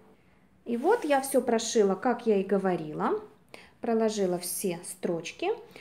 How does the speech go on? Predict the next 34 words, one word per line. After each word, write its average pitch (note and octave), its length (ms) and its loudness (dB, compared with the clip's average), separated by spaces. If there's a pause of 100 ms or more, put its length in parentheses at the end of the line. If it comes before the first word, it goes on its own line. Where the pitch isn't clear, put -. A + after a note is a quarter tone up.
(340)
Э, A#3 320 2
шила F#4 380 4
я G#3+ 240 6
по D#4 420 4 (480)
этой G3 300 4
стороне, B3+ 500 0
по C4+ 180 6
бязи, F#3+ 440 4
то B3+ 140 2
есть G#3+ 200 4
синтепон C4+ 500 4
у C4 40 4
меня G#3 220 6
лежал F#3+ 340 4
снизу. A3 760 4 (1000)
Э, A#3+ 240 4
натяжение D#4 720 4
нити, A3 560 4
э, G#3+ 320 4
я A3 180 6 (120)
настроила G#3 600 4
четыре G#4 380 8
с G#4 80 6
половиной, D4+ 580 4
длину A3+ 280 6
стежка B3 440 2
три D4 280 2
с D4 80 -2
половиной. E3+ 720 2 (800)
Здесь A3+ 460 2
у G#3+ 60 4
меня G3 280 6
застроченное G3 840 6
окошечко, C4 880 2